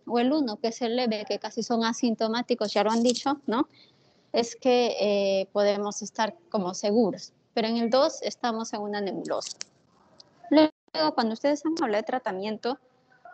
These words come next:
si ustedes están haciendo sus serums, no van a tener ni desmopresina, ni factor de von Willebrand, ni nada. Lo máximo que tendrán en un banco de sangre cercano al lugar donde estén haciéndolo va a ser, eh, donantes y un banco de sangre que vayan, ojalá que estén súper bien.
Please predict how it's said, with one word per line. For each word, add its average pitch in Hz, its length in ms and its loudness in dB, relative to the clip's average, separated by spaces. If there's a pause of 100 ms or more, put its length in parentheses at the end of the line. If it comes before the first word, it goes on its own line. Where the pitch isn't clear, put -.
(120)
si 254 100 6
ustedes 339 320 6
están 269 220 8
haciendo 262 320 6
sus 254 160 -2
serums, 233 560 0 (340)
no 269 160 4
van 277 120 2
a 277 80 -2
tener 240 260 -6
ni 233 140 -8
desmopresina, 220 800 -6
ni 233 140 -6
factor 226 320 -8
de 233 80 -6
von 233 200 -8
Willebrand, 262 480 -6
ni 202 140 -8
nada. 196 340 -4
Lo 185 120 -6
máximo 240 440 -8
que 226 160 -6
tendrán 233 500 -4
en 214 100 -8
un 220 160 -6
banco 233 240 -6
de 220 140 -4
sangre 233 340 -4
cercano 247 500 -4
al 226 120 -4
lugar 220 240 2
donde 226 220 -2
estén 247 240 -6
haciéndolo 269 520 0
va 226 80 2
a 262 40 2
ser, 311 220 0 (760)
eh, 214 360 4
donantes 254 600 2
y - 20 -2
un 247 180 -2
banco 233 260 -2
de 220 180 2
sangre 262 540 0
que 220 300 0
vayan, 220 300 -2
ojalá 226 480 -2
que - 80 -8
estén 240 300 -2
súper 233 300 -2
bien. 196 300 0